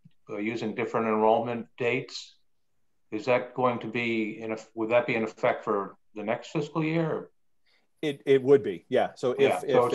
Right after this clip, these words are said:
Speaker 1: it's, it's not gonna affect it, these, this calculation here.
Speaker 2: I'm sorry, no, it would be, it would affect this calculation. So it's, it's short-term legislation. We'll see.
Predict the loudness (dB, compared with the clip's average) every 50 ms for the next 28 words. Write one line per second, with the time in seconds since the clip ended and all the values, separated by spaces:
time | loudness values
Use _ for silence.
0 | -2 -2 -4 -4 -6 2 4 4 4 4 2 4 4 4 6 6 6 6 4 4
1 | 4 2 -2 -2 0 0 0 0 -2 2 2 2 2 4 2 4 4 4 4 0
2 | 0 0 0 -2 -4 -6 -10 -8 -4 -4 -2 0 0 -2 2 4 4 6 4 4
3 | 2 6 6 6 8 8 6 4 6 6 8 8 8 6 6 2 4 4 4 4
4 | 4 2 2 2 2 0 0 0 -2 -2 -2 -2 0 0 0 0 0 0 -2 -2
5 | -2 -4 -4 -6 -14 -16 -4 -2 0 0 0 -2 -4 -8 -8 -8 -8 -8 -8 0
6 | 2 2 2 2 0 -4 -4 -2 -2 -2 -2 -2 -4 -4 -2 -2 -2 -2 -4 -6
7 | -8 -8 -8 -6 -4 -4 -4 -2 -2 -2 -2 -2 -4 -8